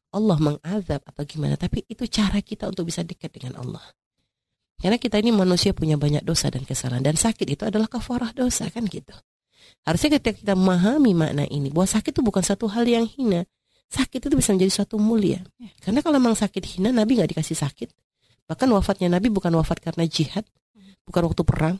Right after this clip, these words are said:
Speaker 1: Nabi wafat karena sakit. Lalu menunjukkan berarti sakit bukan satu yang hina, satu kemuliaan. Dan bagaimana Nabi ketika sakit? Beliau semakin dekat dengan Allah. Rafiqul A'la, terus lisan beliau berzikir kepada Allah Subhanahu wa taala.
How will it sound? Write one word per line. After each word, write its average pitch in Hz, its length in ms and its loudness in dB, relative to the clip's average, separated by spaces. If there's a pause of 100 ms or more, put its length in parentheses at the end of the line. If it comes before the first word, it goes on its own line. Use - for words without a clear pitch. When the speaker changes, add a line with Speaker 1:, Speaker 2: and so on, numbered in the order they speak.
(260)
Speaker 1:
Nabi 214 240 4
wafat 196 240 2
karena 180 320 0
sakit. - 400 -10
Lalu 185 240 4
menunjukkan 277 240 0
berarti 214 240 -2
sakit 254 240 -4
bukan 269 240 0
satu - 240 -2
yang 320 160 2
hina, 302 320 2 (400)
satu 302 320 -4
kemuliaan. 262 640 2 (400)
Dan 190 160 -2
bagaimana 254 400 4
Nabi 190 240 2
ketika - 300 -4
sakit? 156 380 -6
Beliau 196 160 2
semakin 233 320 -2
dekat 156 280 -8
dengan 139 240 -4
Allah. 151 460 0
Rafiqul 165 640 -2
A'la, 151 240 2
terus 269 400 0 (200)
lisan 175 320 -2
beliau 160 200 2
berzikir 156 440 -6
kepada 151 320 -10
Allah 156 200 -4
Subhanahu 156 480 0
wa 147 80 0
taala. 143 480 -6